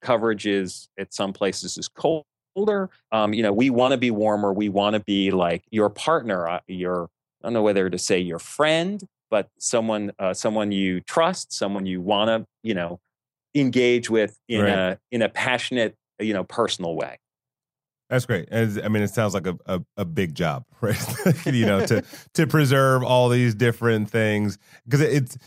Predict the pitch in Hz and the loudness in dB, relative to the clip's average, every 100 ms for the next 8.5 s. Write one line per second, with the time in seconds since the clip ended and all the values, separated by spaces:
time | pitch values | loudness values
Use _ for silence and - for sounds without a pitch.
0 | - 143 131 135 120 113 117 135 123 120 | -4 0 2 4 4 2 2 4 4 4
1 | 117 104 117 113 110 107 101 104 101 101 | 2 2 0 2 2 2 2 2 2 2
2 | 98 - - 98 - 87 90 85 78 73 | -2 -14 -10 -10 -8 -10 -8 -6 -6 -8
3 | 73 - 92 80 98 95 101 101 92 95 | -10 -10 -8 -4 -2 0 0 0 0 -2
4 | 98 98 95 107 82 - 113 - 98 92 | 0 -2 -2 -4 -4 0 0 2 -2 -2
5 | 87 82 127 110 - 120 104 95 90 104 | -4 -2 -2 -2 -2 -2 0 -2 -4 -6
6 | 85 90 139 131 104 90 - 107 85 110 | -4 -2 -2 0 0 0 0 0 2 2
7 | 107 - 104 98 85 73 69 87 87 82 | 0 0 2 4 2 0 -2 -2 0 -2
8 | 80 87 80 - | -2 -2 -2 -6